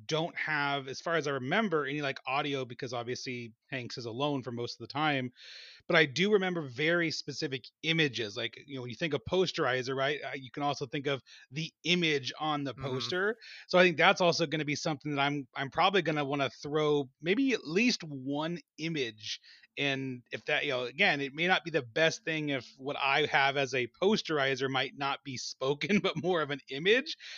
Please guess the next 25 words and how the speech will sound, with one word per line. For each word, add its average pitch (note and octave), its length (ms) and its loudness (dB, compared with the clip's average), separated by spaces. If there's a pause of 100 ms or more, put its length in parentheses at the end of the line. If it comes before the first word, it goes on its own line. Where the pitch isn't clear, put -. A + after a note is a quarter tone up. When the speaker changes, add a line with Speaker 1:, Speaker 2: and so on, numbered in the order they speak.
(100)
Speaker 1:
I E3 100 4
don't F3 120 4
know E3 80 0
how E3+ 180 6
well D#3+ 120 4
that's D#3+ 180 2
gonna C#3+ 180 -4
do D3+ 380 -2
long-term C#3+ 600 -2
against C#3 360 -6
other C#3 220 -4
people, F3 500 -4 (400)
but E3 260 4 (220)
there F#3+ 220 6
are F#3 120 6
definitely F3 500 2
some D#3 480 -4 (140)
images D3 500 0
that C#3 180 -2
I C3+ 80 0
remember. C3+ 640 -4
Like, A#2+ 200 -6 (360)
um, B2+ 640 0 (180)
there's D3+ 180 -2
one, G#3+ 280 4